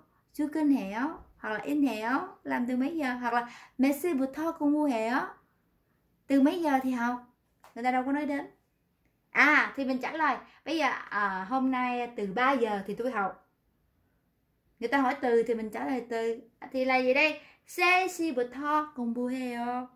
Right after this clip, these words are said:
Đó, ở đây đâu có gạch chi, đúng không? Người ta hỏi là "Hôm nay học từ mấy giờ đến mấy giờ?" thì mình trả lời "Từ mấy giờ đến mấy giờ?"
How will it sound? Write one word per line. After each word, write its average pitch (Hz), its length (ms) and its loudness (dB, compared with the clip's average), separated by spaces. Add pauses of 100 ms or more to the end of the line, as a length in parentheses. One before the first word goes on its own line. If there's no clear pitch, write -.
(200)
Đó, 190 140 -8 (140)
ở - 80 -8
đây 226 120 -6
đâu 226 160 -8
có 254 60 -16
gạch 233 200 -12
chi, 226 300 -6 (260)
đúng 233 120 -2
không? 262 180 4 (360)
Người 262 100 0
ta 302 100 4
hỏi 262 220 2
là 302 60 0
"Hôm 285 180 0
nay 285 100 0
học 214 260 -4
từ 196 260 -2
mấy 254 340 -6
giờ 190 500 -2
đến 196 380 -4
mấy 269 220 -2
giờ?" 247 200 -2 (100)
thì 208 80 -6
mình 196 220 -8
trả 247 140 -6
lời 214 280 -6
"Từ 185 220 -4
mấy 202 180 -6
giờ 226 180 -4
đến 185 200 -6
mấy 240 140 -4
giờ?" 240 160 0